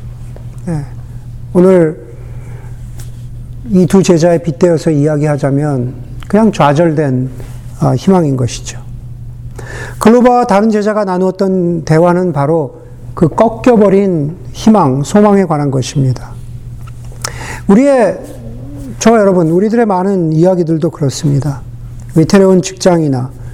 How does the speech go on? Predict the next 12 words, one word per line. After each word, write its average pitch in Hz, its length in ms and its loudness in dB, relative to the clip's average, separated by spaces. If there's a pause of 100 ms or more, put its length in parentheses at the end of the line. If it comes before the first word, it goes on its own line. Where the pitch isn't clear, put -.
(140)
미래나 160 560 4 (420)
나이가 165 380 4
들어가는 160 480 0
것, 127 200 -2 (280)
결혼 175 280 6
생활, 143 400 0 (280)
부모님, 156 640 2
건강, 147 640 2 (1040)
집이라든가, 151 880 2 (720)
아, 127 340 -4 (120)
태어날 220 420 4
아기, 156 360 0